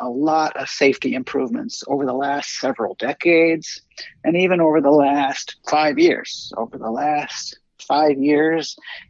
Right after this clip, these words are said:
incidents that impact public or the environment, they're down thirty-six percent, even from a good where, place that they started. This is one of the ways that we're excited about continuing to improve pipeline safety.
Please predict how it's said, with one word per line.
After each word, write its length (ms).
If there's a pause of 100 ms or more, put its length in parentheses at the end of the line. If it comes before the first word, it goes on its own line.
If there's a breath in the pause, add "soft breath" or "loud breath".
(120)
incidents 640
that 160
impact 680
public 480 (320)
or 100
the 120
environment, 560 (280)
they're 100
down 220
thirty-six 600
percent, 600
even 280
from 320
a 140
good 440
where, 320 (100)
place 280
that 120
they 120
started. 440 (460 loud breath)
This 160
is 180
one 240
of 140
the 180
ways 300
that 100
we're 140
excited 480
about 320
continuing 500
to 80
improve 400
pipeline 440
safety. 360